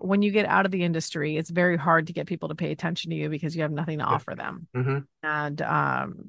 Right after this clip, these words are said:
Speaker 1: and, and this business is all about who you know and what you can get.
Speaker 2: Mm-hmm.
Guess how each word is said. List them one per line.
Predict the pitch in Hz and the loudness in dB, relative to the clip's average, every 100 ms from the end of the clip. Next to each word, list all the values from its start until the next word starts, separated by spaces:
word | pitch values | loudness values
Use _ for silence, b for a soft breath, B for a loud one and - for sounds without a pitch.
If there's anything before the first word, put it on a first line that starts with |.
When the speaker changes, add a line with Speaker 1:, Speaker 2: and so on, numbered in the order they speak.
| - | -6
Speaker 1:
and, | 180 170 | -2 0
and | 175 175 | 0 0
this | 180 | -2
business | 175 170 170 160 | -2 0 0 -2
is | 160 | 0
all | 160 151 | 2 4
about | 156 156 151 | 4 2 2
who | 165 | -2
you | 160 160 | -2 0
know | 190 202 165 | 4 4 4
and | 160 | 0
what | 143 | -2
you | 156 | -4
can | 143 160 | -4 -6
get. | 147 139 - - _ _ 135 | 0 0 0 -6 _ _ -2
Speaker 2:
Mm-hmm. | 135 127 | 0 0